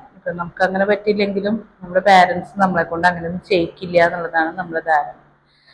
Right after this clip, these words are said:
നമ്മൾക്ക് ഇതിൽ നിന്ന് ഈ ഡിപ്പെൻഡ് ചെയ്യാതെ ജീവിക്കുമ്പോഴുള്ള ഒരു ഏറ്റവും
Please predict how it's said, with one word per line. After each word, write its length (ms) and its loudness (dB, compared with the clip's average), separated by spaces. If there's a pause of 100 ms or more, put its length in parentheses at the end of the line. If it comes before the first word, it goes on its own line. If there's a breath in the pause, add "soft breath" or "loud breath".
(240 loud breath)
നമ്മൾക്ക് 760 4
ഇതിൽ 480 8
നിന്ന് 140 8
ഈ 320 2
ഡിപ്പെൻഡ് 420 6
ചെയ്യാതെ 340 6
ജീവിക്കുമ്പോഴുള്ള 1000 2
ഒരു 440 0 (260)
ഏറ്റവും 680 -2